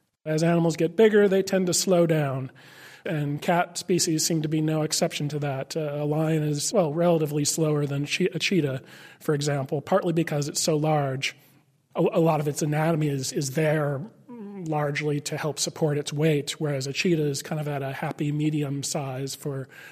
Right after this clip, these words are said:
for being a, a high-speed athlete. So we're trying to understand how cats cope with size, but then fit that into the bigger picture of how all land animals cope with the problem of sp-, size, and who does things differently,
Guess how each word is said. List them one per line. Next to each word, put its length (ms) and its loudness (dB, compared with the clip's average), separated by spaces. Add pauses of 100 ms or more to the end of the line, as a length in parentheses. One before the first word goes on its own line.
for 160 -4
being 420 2
a, 300 -6
a 80 -8
high-speed 500 -2
athlete. 600 -4 (720)
So 160 0
we're 140 6
trying 260 4
to 80 4
understand 540 4
how 220 2
cats 680 0 (180)
cope 320 2
with 220 -2
size, 480 2
but 320 0
then 260 4
fit 260 0
that 200 4
into 300 2
the 80 0
bigger 240 2
picture 320 0
of 80 0
how 240 2
all 600 4
land 360 0
animals 580 -4 (320)
cope 240 0
with 140 -4
the 60 -2
problem 300 0
of 140 -2
sp-, 240 -2
size, 380 0
and 100 -4
who 220 4
does 400 2
things 360 2
differently, 720 2